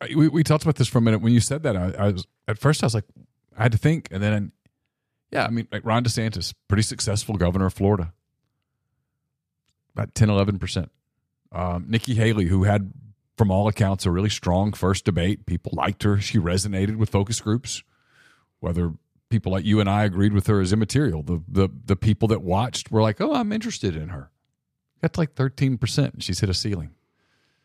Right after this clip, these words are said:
Uh, Vivek Ramaswamy, who before the debate was, was kinda trending up, and then he had an okay debate.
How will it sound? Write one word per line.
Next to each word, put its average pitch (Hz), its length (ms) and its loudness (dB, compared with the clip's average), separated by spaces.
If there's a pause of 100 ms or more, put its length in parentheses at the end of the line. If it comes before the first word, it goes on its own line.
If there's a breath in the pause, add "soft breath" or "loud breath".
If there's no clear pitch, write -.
(380)
Uh, 90 260 -2
Vivek 101 400 2
Ramaswamy, 104 720 2
who 90 160 2
before 107 420 4
the 104 100 2
debate 85 360 -2 (360)
was, 113 220 -8 (100)
was - 180 -14
kinda 95 260 -4
trending 117 400 2
up, 120 280 0
and 98 80 -2
then 127 60 0
he 190 80 0
had 185 140 2
an 120 100 4
okay 107 300 4
debate. 95 380 2